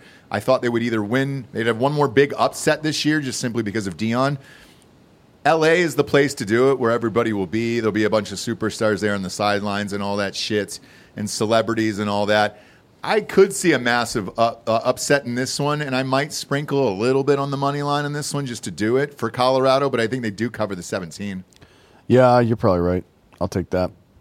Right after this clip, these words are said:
Speaker 1: Um, 'cause if that backup quarterback is again playing for U C L A and this ends up in a shootout, uh, with, uh, Shadur Sanders and those guys, uh, things could, could get nervous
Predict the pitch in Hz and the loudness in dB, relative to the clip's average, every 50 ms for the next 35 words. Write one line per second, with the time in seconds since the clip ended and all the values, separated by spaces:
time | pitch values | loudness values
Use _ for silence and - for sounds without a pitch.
0 | _ _ _ - - 110 107 107 107 107 104 104 107 - 117 110 131 127 - 160 | _ _ _ -16 -10 -6 -6 -4 -4 -4 -6 -8 -8 -10 -8 -6 -4 0 2 2
1 | 165 170 175 - - - - 143 143 147 - 165 147 - - 139 139 139 139 127 | 2 2 0 -4 -6 -2 0 0 0 0 0 -2 -4 -2 0 0 2 2 2 2
2 | 127 120 123 117 - 110 107 110 90 117 117 110 92 - 120 117 113 101 - - | 2 2 2 0 -2 -4 -4 -4 -4 -4 -4 -4 -4 -4 -4 -4 -4 -6 -6 -6
3 | 101 101 107 107 98 - - 120 101 101 107 120 131 135 135 135 135 135 131 - | -6 -4 -4 -4 -4 -4 -4 -2 -2 0 0 0 0 2 2 2 0 -2 -2 -4
4 | 107 107 110 113 - - 123 110 104 98 107 - - 104 95 92 - - - 127 | -6 -6 -8 -8 -8 -8 -8 -8 -4 -4 -4 -4 -4 -4 -6 -6 -8 -6 -6 -4
5 | 123 117 113 113 110 110 110 110 - _ _ _ _ _ _ _ _ _ _ _ | -2 0 2 2 2 2 0 -2 -6 _ _ _ _ _ _ _ _ _ _ _
6 | _ - 90 95 95 95 98 98 82 - 98 92 - - 101 95 95 92 - - | _ -10 -8 -6 -4 -4 -4 -6 -6 -8 -8 -8 -6 -4 -4 -2 -2 -4 -4 -8
7 | - 95 104 104 92 - - 113 107 107 104 104 101 98 92 - - - - - | -6 -2 -2 -2 -2 -2 -4 -6 -4 -4 -2 -2 -2 -2 -4 -8 -12 -14 -12 -10
8 | 104 98 101 98 98 87 - - 98 95 92 92 92 - - - - 92 92 90 | -8 -6 -4 -4 -6 -6 -4 -2 0 0 0 0 -2 -4 -8 -6 -4 -2 -2 0
9 | 90 90 90 85 - - - - - - - 104 104 101 - - 101 95 98 98 | -2 -2 -4 -6 -8 -14 -20 -20 -20 -16 -10 -8 -8 -8 -8 -6 -4 -4 -2 -4
10 | 98 95 - - - 104 85 95 95 85 90 90 87 82 82 - - - - | -4 -6 -8 -10 -10 -8 -6 -6 -6 -6 -6 -6 -6 -8 -8 -10 -12 -14 -18